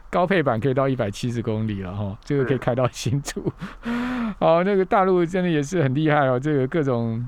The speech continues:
Speaker 1: 门道都会出来哈。好，这个特斯拉现在目前遇到了蛮大瓶颈，不过它的股价真的也反映现在目前它的状况哈。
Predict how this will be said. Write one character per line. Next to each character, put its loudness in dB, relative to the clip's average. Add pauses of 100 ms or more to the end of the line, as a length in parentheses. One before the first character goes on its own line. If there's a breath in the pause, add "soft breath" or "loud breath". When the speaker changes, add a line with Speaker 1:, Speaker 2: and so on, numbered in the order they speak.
(180)
Speaker 1:
门 0
道 2
都 2
会 2
出 -2
来 0
哈。 -4
好， -2
这 -2
个 2
特 0
斯 0
拉 4
现 0
在 2
目 0
前 0
遇 0
到 2
了 2
蛮 0
大 2
瓶 -2
颈， -2
不 -2
过 2
它 2
的 2
股 -4
价 2
真 -2
的 0
也 -2
反 -4
映 -2
现 -2
在 -2
目 -2
前 -6
它 -2
的 -4
状 -4
况 -6
哈。 -8